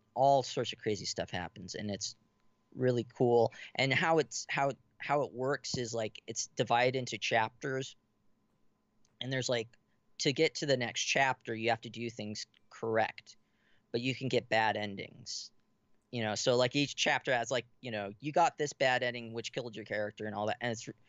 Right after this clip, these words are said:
and it's like, and not all the characters survive. So even with the g-, good ending, some of the characters die.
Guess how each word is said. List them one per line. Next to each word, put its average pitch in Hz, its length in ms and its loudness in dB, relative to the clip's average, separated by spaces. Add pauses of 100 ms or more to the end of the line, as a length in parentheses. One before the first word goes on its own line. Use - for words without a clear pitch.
(440)
and 123 120 2
it's - 120 0
like, 117 220 2
and 113 240 -2
not 131 220 2
all 123 160 4
the 117 80 0
characters 110 480 -4
survive. - 500 -8 (840)
So 120 340 2
even 143 500 2
with 123 220 0
the 117 80 -4
g-, 110 120 -4 (380)
good 123 220 6
ending, 101 500 0 (240)
some - 240 -4
of 107 40 -2
the 98 80 -4
characters - 500 -4
die. - 360 -16